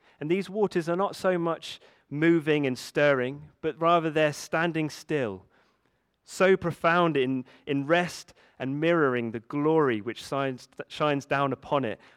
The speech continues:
like a summer's sun upon a sea of glass.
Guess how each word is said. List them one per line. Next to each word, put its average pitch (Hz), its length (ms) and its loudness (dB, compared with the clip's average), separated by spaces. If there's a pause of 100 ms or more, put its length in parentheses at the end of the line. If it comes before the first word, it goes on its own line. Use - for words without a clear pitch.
like 117 160 -6
a 123 60 -10
summer's 139 420 -4
sun 107 480 -4 (300)
upon 127 260 -6
a 113 60 -6
sea 107 560 -8 (240)
of 104 120 -16
glass. 104 680 -6